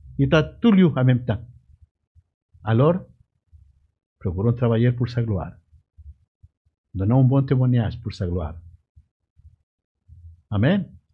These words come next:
Parce que le Seigneur est vivant. Mes bien-aimés, il a fait ce qui était impossible.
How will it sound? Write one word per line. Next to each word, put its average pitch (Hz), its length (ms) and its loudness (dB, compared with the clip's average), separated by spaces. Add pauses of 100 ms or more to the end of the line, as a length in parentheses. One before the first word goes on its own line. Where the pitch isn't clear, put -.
(540)
Parce 101 140 -4
que - 100 -6
le 92 120 -4
Seigneur 98 420 -4
est 107 80 -2
vivant. 95 320 -6 (1900)
Mes 113 100 2
bien-aimés, 127 600 4 (1800)
il 175 240 2
a 147 60 4
fait 131 260 0
ce - 100 0
qui 120 100 0
était 120 180 2
impossible. 107 600 -2